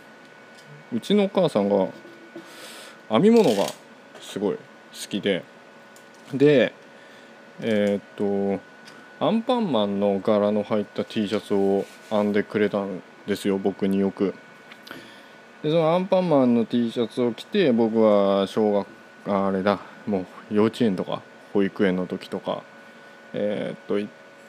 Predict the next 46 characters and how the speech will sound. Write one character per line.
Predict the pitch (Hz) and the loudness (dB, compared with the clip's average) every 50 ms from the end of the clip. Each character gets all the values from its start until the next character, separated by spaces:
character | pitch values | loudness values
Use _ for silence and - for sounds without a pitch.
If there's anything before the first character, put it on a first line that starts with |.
| - - - - - - | -20 -20 -20 -20 -20 -20
そ | - - 107 98 | -8 -4 -4 -4
こ | 92 104 98 | -2 -4 -4
の | 101 95 | -4 -4
辺 | 92 101 95 92 92 | -2 -2 -2 -2 -2
行 | 92 | -2
っ | 90 85 - - - - | -4 -6 -10 -18 -12 -4
て、 | - 214 202 190 147 123 101 71 - - - - - - - - - - - - | -2 0 2 2 2 2 2 2 0 -6 -14 -20 -20 -20 -20 -20 -20 -20 -12 -6
で、 | - 165 | -4 0
僕 | 156 160 156 160 - 165 160 147 | 0 0 0 0 2 0 0 2
そ | - 175 | 2 2
の | 165 170 165 | 2 2 2
頃 | - 175 147 110 101 104 | 4 4 4 4 4 4
な | 107 113 113 | 4 2 2
ぜ | 113 - | 2 -2
か | 95 - | -6 -4
髪 | - - 107 107 104 | -2 0 2 2 2
型 | 104 104 104 - 101 | 2 2 2 0 -2
が | 104 101 107 107 - - | -2 -4 -6 -10 -14 -16
七 | - - - - 143 131 | -16 -14 -4 -2 -2 0
三 | - - 135 127 127 127 127 123 | 2 4 4 4 4 4 4 4
分 | 120 120 113 | 4 4 2
け | - 117 113 104 | 2 2 2 4
だ | 110 | 4
っ | 107 107 - - - | 2 2 0 -2 0
た | 101 95 | 0 2
の | 95 95 98 95 | 2 2 0 2
で、 | 110 117 110 107 98 92 82 - - - - - - - - - - - - - - - - - - - - - | 4 4 6 6 4 4 0 -4 -10 -20 -20 -20 -20 -20 -20 -20 -20 -20 -20 -20 -20 -20 -20 -20 -20 -20 -12 -4
あ | 143 | 0
の | 135 139 131 127 123 120 120 117 113 110 107 107 107 107 107 104 104 101 101 101 104 | 2 4 4 4 4 4 4 4 4 4 4 4 4 4 4 2 2 2 2 0 0
ー、 | 98 - - - | -2 -4 -6 -4
七 | 117 104 - | -4 -2 2
三 | - 110 107 | 2 4 4
分 | 107 101 | 4 4
け | 110 107 | 4 2
で | 101 | 4
ア | 98 104 | 4 4
ン | 104 95 | 4 4
パ | 113 107 | 2 2
ン | 101 95 | 4 4
マ | 92 | 2
ン | 92 | 2
の | 92 92 | 0 -2
T | - - 101 95 | -2 -2 -2 -2
シ | 90 104 | 0 -2
ャ | 92 | -2
ツ | - - 98 95 95 95 | -2 -2 0 0 0 -2